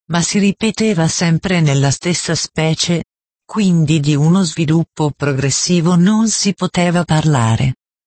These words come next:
Ma con la crescente maturità delle sostanze animiche sorsero sempre altre nuove forme esteriori,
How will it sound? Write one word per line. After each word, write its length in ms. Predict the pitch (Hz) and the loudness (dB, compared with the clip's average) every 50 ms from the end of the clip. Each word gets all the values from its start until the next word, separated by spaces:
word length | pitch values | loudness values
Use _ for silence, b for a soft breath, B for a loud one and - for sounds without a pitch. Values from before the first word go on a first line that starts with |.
| _ _ _ _ _ _ _ - | _ _ _ _ _ _ _ -8
Ma 120 | 170 156 143 - | -4 -4 -4 -4
con 200 | - 147 139 135 | -4 -2 -2 0
la 100 | 135 127 | 0 -2
crescente 880 | - 175 185 165 - - - 165 143 131 131 139 131 - - 139 131 | -2 0 0 0 0 -2 -2 -2 0 0 0 0 -2 -2 -2 -2 0
maturità 760 | - - 185 185 - - 190 175 165 - - - 208 202 202 | 0 0 0 0 0 -2 -2 0 -2 -2 -2 -4 -2 -2 0
delle 300 | 170 185 196 185 196 202 | 0 2 2 2 2 0
sostanze 880 | - - - 190 160 - - - 151 143 135 135 135 131 - - 156 | 0 -2 -2 -2 -4 -4 -4 -2 -2 0 0 0 0 -2 -2 -2 -2
animiche 600 | 139 135 135 135 131 135 139 156 160 - - 156 | 0 0 2 2 2 2 2 2 0 0 -2 -4
sorsero 800 | 135 - - - 156 151 151 147 - - - 165 151 147 147 135 | -2 -2 -2 -2 0 0 0 -2 -4 -4 -2 -2 -2 0 -2 -2
sempre 640 | - - - 170 170 180 190 196 - 196 180 180 170 | -2 -2 -2 0 2 2 2 0 0 -2 -2 0 0
altre 400 | 165 165 160 - - 147 143 143 | 0 -2 -2 -2 -2 0 0 2
nuove 420 | 143 147 156 156 170 151 156 147 | 2 2 2 2 2 0 0 -2
forme 540 | 139 - - 185 185 196 202 190 190 190 185 | -2 -2 -2 0 0 0 2 2 2 2 0
esteriori, 800 | 180 - - - 156 151 151 147 160 160 156 156 156 170 175 | 0 -2 -4 -4 -2 -2 0 2 2 2 2 0 0 0 -2